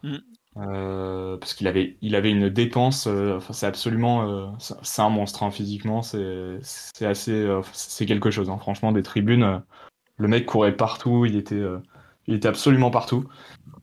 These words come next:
Speaker 2: euh, sur tous les ballons. Et en deuxième mi-temps, il s'est un peu éteint au fil, euh, au fil des minutes. D'ailleurs, il sort, euh, il sort en fin de match.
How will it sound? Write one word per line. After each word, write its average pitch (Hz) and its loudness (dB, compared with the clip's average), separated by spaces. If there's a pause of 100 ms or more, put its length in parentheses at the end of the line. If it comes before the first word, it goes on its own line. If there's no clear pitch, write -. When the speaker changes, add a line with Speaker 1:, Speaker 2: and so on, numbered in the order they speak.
(160)
Speaker 2:
euh, 104 -4
sur - -4
tous - 0
les 135 8
ballons. 120 2 (540)
Et 107 0
en 104 0
deuxième 113 2
mi-temps, 117 2
il 127 2
s'est 110 -2
un 107 2
peu 117 0
éteint 117 2
au 107 -6
fil, 113 -6
euh, 104 -2
au - -6
fil 110 -6
des 110 2
minutes. 110 0
D'ailleurs, 110 2
il 101 0
sort, 117 -2
euh, 95 -4 (140)
il 104 -8
sort 117 -2
en 110 0
fin 104 -4
de 101 0
match. 113 -4